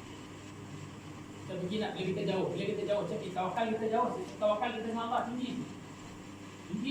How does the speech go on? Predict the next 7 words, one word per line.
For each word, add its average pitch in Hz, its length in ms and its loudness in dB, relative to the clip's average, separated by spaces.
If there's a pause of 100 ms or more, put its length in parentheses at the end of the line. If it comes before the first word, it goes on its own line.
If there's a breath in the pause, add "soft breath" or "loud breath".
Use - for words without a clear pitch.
nak 294 100 4 (140)
kita 262 240 0
dekatkan 277 560 4
yang 240 80 2
keluarga 247 320 4
kita. 214 220 0 (520)
Tinggi. 190 240 -4